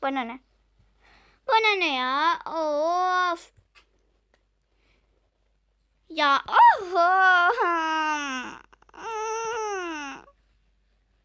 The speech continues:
Bu sefer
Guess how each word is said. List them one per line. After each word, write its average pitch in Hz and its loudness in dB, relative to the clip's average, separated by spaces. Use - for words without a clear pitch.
Bu 762 -8
sefer 622 0